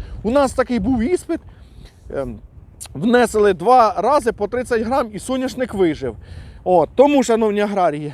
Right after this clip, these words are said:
на перекриттях гербіцид не, не пале соняшник, тобто стійкість висока і на перекриттях знищення соняшників не при-, не произошло. Дані гібриди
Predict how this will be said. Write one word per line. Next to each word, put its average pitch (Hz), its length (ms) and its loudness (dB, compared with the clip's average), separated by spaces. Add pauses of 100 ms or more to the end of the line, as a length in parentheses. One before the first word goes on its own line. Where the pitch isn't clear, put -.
(140)
на 240 160 0
перекриттях 285 800 2
гербіцид 220 600 -2 (220)
не, 247 260 0 (120)
не 208 200 -2
пале 277 500 2
соняшник, 247 680 -4 (320)
тобто 226 260 4
стійкість 233 480 -6
висока 254 420 0
і 214 40 2
на 220 100 0
перекриттях 220 640 -2
знищення 220 500 -4
соняшників 233 520 -4
не 226 100 0
при-, 226 240 -4 (140)
не 208 180 -4
произошло. 196 720 -2
Дані 254 300 4
гібриди 262 560 2